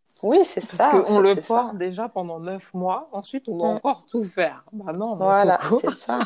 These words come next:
Speaker 1: <laughs> Bah oui. Il peut tout simplement être là, hein, et
Speaker 2: Bah
Speaker 1: son
Speaker 2: oui.
Speaker 1: rôle, ouais, de, c'est de l'aimer, de l'éduquer, de s'en occuper,
Speaker 2: Voilà.
Speaker 1: et aussi, euh, prendre soin de sa femme.
Speaker 2: Mm,
Speaker 1: Je
Speaker 2: c'est
Speaker 1: pense
Speaker 2: vrai.
Speaker 1: que ça, c'est quelque chose qu'on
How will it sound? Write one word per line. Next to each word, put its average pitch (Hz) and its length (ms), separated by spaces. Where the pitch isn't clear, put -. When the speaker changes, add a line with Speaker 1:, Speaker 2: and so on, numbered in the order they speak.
Speaker 1:
<laughs> 247 300
Bah 180 300
oui. 277 240
Il 214 120
peut 214 140
tout 220 120
simplement 202 680
être 180 260
là, 190 140
hein, 214 60
et 190 160
Speaker 2:
Bah 208 140
Speaker 1:
son 190 80
Speaker 2:
oui. 214 60
Speaker 1:
rôle, 302 100
ouais, 349 180
de, 180 140
c'est 185 220
de 180 100
l'aimer, 202 540
de 226 100
l'éduquer, 185 560
de 247 40
s'en 185 140
occuper, - 280
Speaker 2:
Voilà. 185 180
Speaker 1:
et - 140
aussi, 262 580
euh, 180 180
prendre 190 320
soin - 260
de 196 100
sa 185 220
femme. 254 420
Speaker 2:
Mm, 165 220
Speaker 1:
Je 151 80
Speaker 2:
c'est - 60
Speaker 1:
pense 160 240
Speaker 2:
vrai. 147 100
Speaker 1:
que 175 360
ça, - 160
c'est - 160
quelque - 260
chose - 320
qu'on 170 440